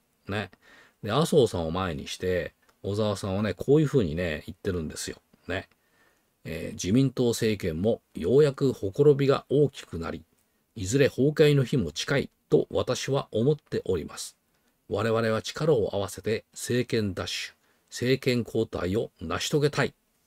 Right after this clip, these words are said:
ていうね。うん。まさに麻生さんに対するね、戦闘宣言なんだけどもね。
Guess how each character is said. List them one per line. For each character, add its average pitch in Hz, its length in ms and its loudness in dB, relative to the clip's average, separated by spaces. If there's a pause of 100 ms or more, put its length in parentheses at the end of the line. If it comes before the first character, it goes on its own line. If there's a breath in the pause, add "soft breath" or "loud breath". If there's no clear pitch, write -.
(180)
て - 120 -14
い - 20 -10
う 87 60 -8
ね。 101 380 0 (440 loud breath)
う 101 60 -6
ん。 87 360 -4 (440 soft breath)
ま 110 120 0
さ 104 100 -2
に 92 60 0
麻 101 100 0
生 107 160 0
さ 87 120 -4
ん 82 40 -4
に 85 60 -8
対 82 160 -4
す - 100 -10
る 85 80 -6
ね、 95 160 -2
戦 98 240 -4
闘 95 180 -2
宣 87 200 -4
言 76 140 -6
な - 80 -10
ん - 60 -14
だ - 100 -14
け - 60 -20
ど - 80 -14
も 80 80 -8
ね。 127 220 -2